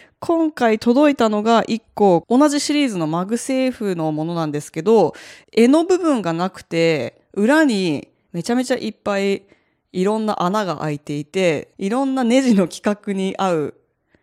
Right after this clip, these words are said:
穴があって、それを使っていろんなところにくっつけられるみたいな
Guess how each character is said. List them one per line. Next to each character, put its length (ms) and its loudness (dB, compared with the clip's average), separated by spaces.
穴 360 -6
が 200 -8
あ 20 -6
っ 60 -8
て、 720 0
そ 180 -6
れ 80 2
を 80 4
使 220 -6
っ 100 -2
て 400 -2
い 120 -2
ろ 140 0
ん 60 -4
な 100 -4
と 100 -6
こ 100 -4
ろ 80 -6
に 60 -8
く 140 -10
っ 60 -8
つ 140 -16
け 160 -2
ら 120 2
れ 100 4
る 200 -2
み 120 -6
た 160 -2
い 60 -4
な 200 -8